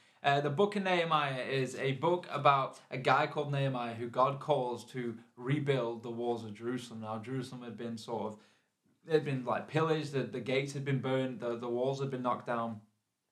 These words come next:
Kind of a shameful situation t-, for them to find themselves in. So, Nehemiah hears about Jerusalem. He sort of laments about it. He takes it to God. He sort of, he prays about it, and he feels that God is calling him to do something about it.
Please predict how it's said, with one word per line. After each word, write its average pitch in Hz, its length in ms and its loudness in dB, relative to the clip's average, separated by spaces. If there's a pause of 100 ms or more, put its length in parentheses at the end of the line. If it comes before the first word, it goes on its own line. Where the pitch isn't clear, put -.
(280)
Kind 151 160 2
of 147 60 -4
a 143 40 -2
shameful 139 760 0 (180)
situation 135 680 0
t-, - 160 -16
for 127 100 -8
them 120 180 -6
to - 80 -14
find 127 260 2
themselves 117 380 -4
in. 110 100 -8
So, 143 280 4 (200)
Nehemiah 165 500 6
hears 180 420 0
about 160 280 4
Jerusalem. 120 640 -4 (300)
He 143 220 2
sort 143 240 4
of 139 160 4 (220)
laments 143 580 4
about 135 380 6
it. 113 100 -8
He 127 160 -8
takes 131 340 -2
it 135 120 -6
to 131 80 -2
God. 120 440 2
He 120 80 -10
sort 127 340 0
of, - 60 -16 (280)
he 135 80 -6
prays 135 340 2
about 120 260 4
it, 117 40 -2
and 127 80 -6
he 113 60 -6
feels 147 240 -2
that 131 120 -4
God 131 260 6
is 147 60 -8
calling 131 280 -4
him 117 180 -8
to 117 80 -12
do 117 220 -8
something 107 320 -14
about 110 340 4
it. 104 120 -10